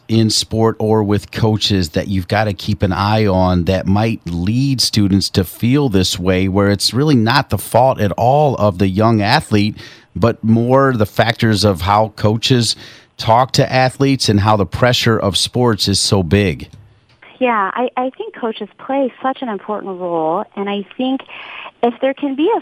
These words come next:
Speaker 2: focus on effort and on learning from our experiences as opposed to the outcome,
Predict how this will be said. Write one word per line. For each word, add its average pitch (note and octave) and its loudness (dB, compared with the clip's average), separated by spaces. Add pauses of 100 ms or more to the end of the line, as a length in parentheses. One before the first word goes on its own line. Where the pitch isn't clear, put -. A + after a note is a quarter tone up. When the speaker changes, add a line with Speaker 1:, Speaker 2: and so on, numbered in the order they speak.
(140)
Speaker 2:
focus C4 -4 (160)
on G3 -4 (120)
effort C4 -4 (380)
and G3 -4
on F#3 -2 (340)
learning G#3+ -4
from G#3+ -4
our F#3+ 2
experiences G3+ -4 (440)
as G3+ 0
opposed G#3 -6
to G3+ -4
the F3+ -4
outcome, A#3+ -4